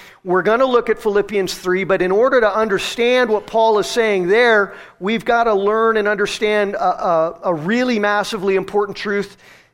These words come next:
in another passage of Scripture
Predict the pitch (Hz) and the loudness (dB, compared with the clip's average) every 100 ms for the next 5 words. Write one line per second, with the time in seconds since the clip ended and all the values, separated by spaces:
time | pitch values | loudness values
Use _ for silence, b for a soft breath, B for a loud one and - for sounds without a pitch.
0 | B _ 196 180 170 175 160 208 - - | B _ -4 -2 -2 -2 0 0 0 -2
1 | 180 160 151 165 147 - 160 147 - 151 | 0 -2 -4 -8 -12 -10 -10 -10 -8 -8
2 | 175 | -8